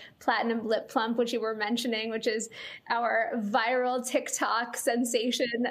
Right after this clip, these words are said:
lip plumping gloss, but also Platinum Long Lash, our eyelash serum, our serum superheroes,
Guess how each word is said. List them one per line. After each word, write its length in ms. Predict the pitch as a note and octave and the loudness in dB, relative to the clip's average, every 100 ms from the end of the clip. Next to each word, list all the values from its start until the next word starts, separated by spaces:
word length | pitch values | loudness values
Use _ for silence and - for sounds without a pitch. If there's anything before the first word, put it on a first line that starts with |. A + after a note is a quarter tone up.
| A#3 | -2
lip 320 | A#3 A#3+ - | -2 -2 0
plumping 460 | C4 B3 B3+ B3+ | 0 2 2 2
gloss, 560 | A#3+ A#3 A3 A3 C4+ - - - - | 2 2 2 0 -2 -4 -8 -10 -2
but 180 | C4 - | 0 2
also 640 | A3 B3 A#3+ A3+ G#3+ G#3+ | 2 2 2 0 2 -2
Platinum 500 | - B3 A3 G#3+ A3 | 0 0 2 -2 -4
Long 300 | A3+ A#3+ C4 | -2 0 0
Lash, 280 | C4 A#3+ C4+ | 0 0 0
our 180 | A#3 - | 0 0
eyelash 560 | G#3+ A3 A#3 A3+ A#3+ A#3+ | -2 0 0 0 0 -4
serum, 720 | - A3+ A3+ A3+ A3 A3 A3 - _ - | -2 -2 0 -2 -2 -4 -6 -10 _ -2
our 280 | A#3+ B3 B3 | 0 2 0
serum 460 | A#3+ D4 C#4 C#4+ | 0 0 0 2
superheroes, 1080 | C#4 - C4 B3 C#4 D4 C4 B3+ B3 B3 A#3+ | 0 0 -4 -2 -2 0 0 0 0 2 0